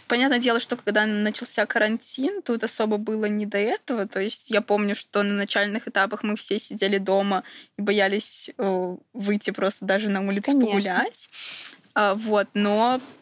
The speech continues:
Speaker 1: потом уже прошло какое-то время, и ты поняла, что легче тебе не становится, что проблема есть, нужно ее решать.
Speaker 2: Да,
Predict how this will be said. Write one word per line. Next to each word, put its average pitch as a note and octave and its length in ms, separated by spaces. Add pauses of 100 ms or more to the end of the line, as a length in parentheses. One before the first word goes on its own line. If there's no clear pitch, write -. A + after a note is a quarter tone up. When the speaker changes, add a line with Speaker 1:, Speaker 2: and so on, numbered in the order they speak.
Speaker 1:
потом A3 300
уже A#3+ 120
прошло G#3+ 280
какое-то A3 340
время, C#4+ 340
и A#3 40
ты C4 500 (400)
поняла, G3+ 340
что F#3 360
легче F#3+ 380
тебе G3 160
не G#3 100
становится, A3+ 600
что - 180
проблема G#3 420
есть, G#3+ 280
нужно B3 220
ее A3+ 160
решать. - 560
Speaker 2:
Да, G#3+ 440